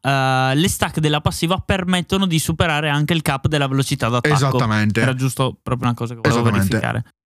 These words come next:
Speaker 2: Jinx, appunto, abbiamo detto, la passiva è la parte più importante di Jinx. Infatti,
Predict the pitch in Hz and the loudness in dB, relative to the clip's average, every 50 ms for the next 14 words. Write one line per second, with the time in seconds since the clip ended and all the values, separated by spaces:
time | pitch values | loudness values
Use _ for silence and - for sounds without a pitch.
0 | _ _ _ _ - 151 117 131 208 220 220 190 - - - 240 240 254 - - | _ _ _ _ 2 2 4 4 4 2 2 0 0 0 0 2 0 0 -2 -8
1 | _ _ _ - - - 175 156 135 135 160 160 156 139 - 143 143 143 - 202 | _ _ _ -4 -2 0 0 2 2 2 2 2 0 0 0 0 0 0 0 -2
2 | - - - 175 175 185 147 - - 143 139 143 139 - 156 143 - 135 127 - | 0 0 0 2 2 2 0 0 0 0 0 0 0 0 0 0 0 0 0 0
3 | - 131 123 113 139 117 117 104 95 110 104 104 101 - - 117 110 - - 170 | 0 0 0 0 0 2 2 2 2 2 2 2 2 2 2 0 0 2 2 2
4 | 170 151 - 196 151 113 107 - - 113 104 | 2 2 0 0 -2 -2 -4 -2 -2 -2 -2